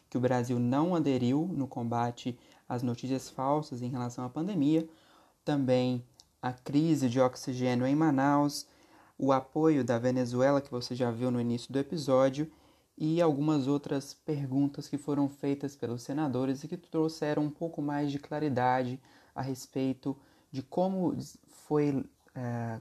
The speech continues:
conduzida a política externa do Brasil nesse processo de combate à pandemia. Um dos primeiros questionamentos realizados pelos senadores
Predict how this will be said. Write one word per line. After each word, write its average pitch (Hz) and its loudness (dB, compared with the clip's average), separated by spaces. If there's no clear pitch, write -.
conduzida 147 0
a 120 -4
política 127 -2
externa 143 0
do 117 0
Brasil 135 2
nesse 139 2
processo 131 -2
de 135 -2
combate 123 0
à 131 0
pandemia. 123 -2
Um 180 -2
dos 196 -2
primeiros 185 -2
questionamentos 139 -2
realizados 127 -2
pelos 127 -8
senadores 127 -4